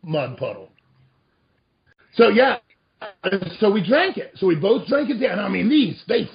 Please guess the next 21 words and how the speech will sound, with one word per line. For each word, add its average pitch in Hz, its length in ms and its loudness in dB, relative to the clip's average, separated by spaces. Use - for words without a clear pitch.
filled 269 240 0
'em 151 280 0
up, 311 400 -2
you 147 80 -8
know, 147 180 -2
that. 233 340 -6
He 262 180 0
just 156 260 -4
wrang 160 440 -2
every 123 500 0
drop 247 400 0
out 107 220 -10
of 95 140 -10
it. - 180 -20
It 226 220 4
was 147 80 2
basically 139 480 -2
them 147 180 -2
little 143 180 0
boys' 143 320 0
spit. 262 340 0